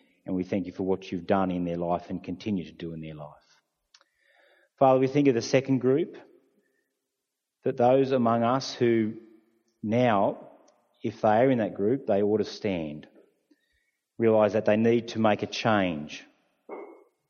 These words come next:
that they have professed Christ in the past with a decision, but they have wandered away.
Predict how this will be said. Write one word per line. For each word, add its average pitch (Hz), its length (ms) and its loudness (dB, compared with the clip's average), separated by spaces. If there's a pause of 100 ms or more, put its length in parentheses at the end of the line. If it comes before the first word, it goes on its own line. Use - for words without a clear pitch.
(840)
that 120 160 2
they 127 140 6
have 135 260 2
professed 139 500 0
Christ 123 460 0
in 120 60 0
the 113 80 -2
past 120 520 0
with 113 100 0
a 104 60 4
decision, 131 600 -2 (2500)
but 117 320 4
they 110 140 2
have 107 280 0
wandered 113 540 2
away. 90 640 0